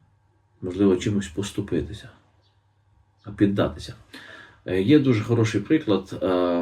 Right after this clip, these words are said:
в Біблії була така жінка, яку звали Авігея. Вона побачила,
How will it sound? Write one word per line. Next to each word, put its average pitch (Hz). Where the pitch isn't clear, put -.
в 107
Біблії 92
була 95
така 90
жінка, 117
яку 90
звали 90
Авігея. 82
Вона 120
побачила, 120